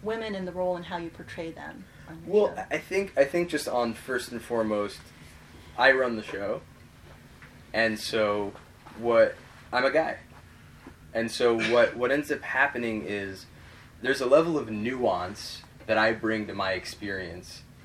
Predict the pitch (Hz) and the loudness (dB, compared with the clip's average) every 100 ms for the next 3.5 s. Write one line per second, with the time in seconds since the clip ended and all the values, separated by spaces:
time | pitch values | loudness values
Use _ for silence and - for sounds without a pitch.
0 | - 104 104 101 95 92 92 90 - - | -4 -2 -2 0 2 2 0 -4 -16 -20
1 | - 107 113 123 107 104 113 - 101 98 | -2 4 4 4 0 0 0 2 0 0
2 | 98 - 101 98 95 87 - - - - | -4 -10 -8 -8 -8 -8 -12 -14 -20 -20
3 | - 101 95 92 | -8 -6 -4 -6